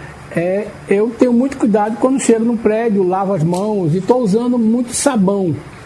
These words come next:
Não tô usando o, o básico, que é quanto mais, o sabão mais simples é aquele que é mais eficiente.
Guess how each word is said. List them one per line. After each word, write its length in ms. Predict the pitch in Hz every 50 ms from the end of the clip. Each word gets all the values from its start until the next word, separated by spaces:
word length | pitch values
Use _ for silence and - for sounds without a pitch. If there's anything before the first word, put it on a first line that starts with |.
| - -
Não 80 | 185
tô 160 | 180 - 247
usando 460 | 240 226 175 151 185 196 190 185 175 170
o, 420 | 170 175 180 170 190 202 208 247
o 40 | 226
básico, 460 | 196 214 208 202 196 175 143 160 156
que 160 | 151 - 190
é 80 | 180 156
quanto 340 | - - 262 302 294 294 262
mais, 320 | 226 214 202 202 160 - - - - - - -
o 60 | - 180
sabão 360 | - 262 233 196 208 220 220
mais 280 | 214 240 269 302 -
simples 460 | - - - 240 269 285 294 277 240 247
é 80 | 269
aquele 320 | 254 214 - 254 240 254 233
que 100 | - 254
é 60 | 240
mais 280 | 214 214 226 247 233
eficiente. 640 | 269 254 - 285 247 - - 294 208 180 165 147 143